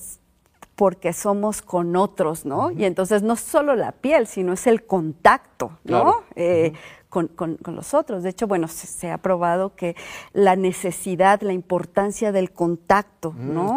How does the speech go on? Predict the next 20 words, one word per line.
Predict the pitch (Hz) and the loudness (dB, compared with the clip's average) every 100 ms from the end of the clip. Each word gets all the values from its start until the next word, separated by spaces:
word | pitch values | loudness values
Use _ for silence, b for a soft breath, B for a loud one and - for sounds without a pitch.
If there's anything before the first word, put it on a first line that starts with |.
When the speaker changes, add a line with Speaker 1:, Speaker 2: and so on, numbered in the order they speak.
| 320 | 0
Speaker 2:
claro, | 147 - | 2 0
los | 180 | 2
Speaker 1:
En, | 175 | 0
Speaker 2:
bebés, | 107 143 143 | 4 2 2
por | 123 | -2
Speaker 1:
en | 101 | -2
Speaker 2:
ejemplo. | - 135 214 190 | -2 2 4 4
Speaker 1:
los, | 190 180 185 | 2 0 0
en | 196 185 | 2 4
el | 180 | 4
desarrollo, | 170 - 185 165 185 214 214 185 175 | 0 0 -2 0 0 2 2 0 -2
¿no? | 165 165 175 247 | -2 -2 -4 -4
Speaker 2:
Ujú. | - | -6
Speaker 1:
Eh, | 185 - | -8 -4
la | 180 170 | -4 -2
relevancia. | 170 175 180 196 202 | -4 -6 -6 -6 -8
Entonces, | 190 196 208 202 | -8 -6 -4 -6
sí, | - 233 269 B B B B _ _ _ _ | -4 -4 -4 B B B B _ _ _ _
por | 196 185 | 0 0
esta | 202 - - 262 262 214 175 | -2 -6 2 4 4 2 -6